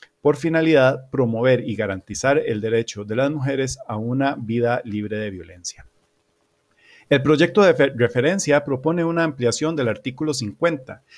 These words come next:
en donde incluye una pena privativa de libertad para los que promuevan la confiscación de la mujer a través de medios, eh, la cosificación de la mujer, perdón, a través de medios telemáticos.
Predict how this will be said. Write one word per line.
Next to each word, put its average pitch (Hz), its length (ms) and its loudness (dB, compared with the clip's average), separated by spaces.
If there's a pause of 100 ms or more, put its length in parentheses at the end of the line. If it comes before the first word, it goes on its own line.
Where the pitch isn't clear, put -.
(140)
en 135 220 0
donde 127 360 4
incluye 110 720 0
una 151 380 0
pena 127 400 0
privativa 131 720 -2 (260)
de 117 160 -4
libertad 107 540 0
para 127 220 2
los 110 220 -4
que 104 140 -10
promuevan 143 680 -2
la 131 480 -2
confiscación 120 840 -4
de 139 100 0
la 135 100 -2
mujer 127 340 0
a 127 140 -2
través 110 420 -6
de 120 120 -2
medios, 113 520 -6 (400)
eh, 107 260 2
la 120 120 0
cosificación 131 640 0
de 139 60 2
la 143 60 4
mujer, 131 320 0
perdón, 127 360 0
a 131 100 -2
través 123 320 4
de 123 80 0
medios 110 480 -4 (100)
telemáticos. - 760 -8